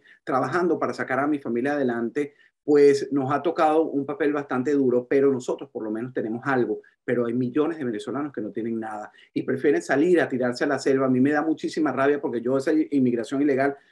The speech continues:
no, no, no, no la tolero, además no tolero, esta mañana escuchaba a alguien y, y lo tengo que decir, lo tengo que, que expresar. "No, me calé doce horas", un venezolano que lo mandaron de Texas, un autobús, un Greg Abbott,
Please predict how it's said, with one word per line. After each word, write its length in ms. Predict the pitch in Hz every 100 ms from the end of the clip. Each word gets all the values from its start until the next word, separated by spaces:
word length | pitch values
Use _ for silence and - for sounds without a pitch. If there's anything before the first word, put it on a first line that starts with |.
| _
no, 280 | 135 135 139
no, 240 | 135 131 131
no, 300 | 131 131 135
no 380 | 147 123 139 143
la 120 | 165
tolero, 520 | 135 143 156 165 147
además 240 | 120 131
no 120 | 160 156
tolero, 460 | 160 156 160 160
esta 160 | 135 160
mañana 280 | 151 135 156
escuchaba 400 | 143 139 135 143
a 20 |
alguien 280 | 147 156 160 _ -
y, 240 | 151 160
y 40 | 143
lo 120 | 143
tengo 220 | 143 170
que 140 | 170 127
decir, 360 | - 156 131
lo 160 | 104 110
tengo 240 | 127 147
que, 220 | - 131
que 260 | 127 123 117 107
expresar. 600 | 127 127 123 - 131 113 - - -
"No, 560 | 165 190 214 208 175 151
me 260 | 139 160 160
calé 340 | 165 165 185
doce 320 | 202 208 214
horas", 320 | 190 208 190
un 100 | 185
venezolano 540 | 156 170 175 139 147 165
que 100 | 170
lo 80 | 131
mandaron 420 | 117 123 127 151
de 120 | 135
Texas, 400 | - 143 - 160
un 100 | 147
autobús, 460 | 139 139 135 127 143
un 80 |
Greg 260 | 127 139 135
Abbott, 300 | 131 135 151